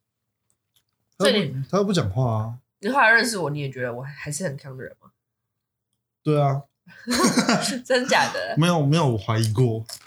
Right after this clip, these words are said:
Speaker 2: 就是第，第一印象，嗯，对，嗯，到现在还是，嗯，对。
Speaker 1: 好吧，没有更多了，是不是？
Speaker 2: 现在有比较好一点吗？现-，我觉得，我觉得现在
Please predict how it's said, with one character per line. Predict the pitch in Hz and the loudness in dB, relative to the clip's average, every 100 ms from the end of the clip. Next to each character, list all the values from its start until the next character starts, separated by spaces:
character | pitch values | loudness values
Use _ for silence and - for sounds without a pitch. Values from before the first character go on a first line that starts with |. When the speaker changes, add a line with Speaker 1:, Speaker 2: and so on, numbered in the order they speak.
| - _ | -20 _
Speaker 2:
就 | - 139 | 0 2
是 | 135 123 - | 4 0 -2
第， | - 156 156 _ | -2 -2 -2 _
第 | 143 147 | 4 6
一 | |
印 | 143 | 6
象， | 139 131 117 - 104 | 6 4 2 -6 -2
嗯， | 101 98 95 - _ | 2 2 0 -8 _
对， | 117 104 104 - _ _ _ _ - | -4 -4 -8 -18 _ _ _ _ 2
嗯， | 139 120 | 4 6
到 | 139 | 4
现 | 131 139 | 6 6
在 | |
还 | 107 | 4
是， | 107 110 | 2 2
嗯， | 113 104 98 | 4 4 2
对。 | 101 101 117 - | -4 -4 -10 -10
Speaker 1:
好 | 165 | -8
吧， | 160 160 151 156 - _ - - - _ _ _ | -2 0 0 -2 -4 _ -20 -20 -20 _ _ _
没 | 196 | -2
有 | 214 | 0
更 | 196 170 | 0 0
多 | 151 139 | -2 -2
了， | 143 | -4
是 | 135 | -6
不 | |
是？ | 156 - - _ _ _ _ _ | -10 -18 -20 _ _ _ _ _
Speaker 2:
现 | - 226 214 | -2 2 4
在 | 220 190 | 4 4
有 | 139 120 | 6 4
比 | 117 | 2
较 | 120 147 135 | 2 2 2
好 | - - 110 107 113 123 _ _ | -2 -2 -2 -2 -8 -16 _ _
一 | 143 | -2
点 | - 110 | 0 2
吗？ | 101 101 127 | 0 0 0
现-， | 247 240 | 0 0
我 | 175 | 2
觉 | 147 214 | 4 4
得， | 196 | 2
我 | 156 | 4
觉 | 139 | 4
得 | 190 | 4
现 | 202 190 | 2 2
在 | 185 160 | 2 0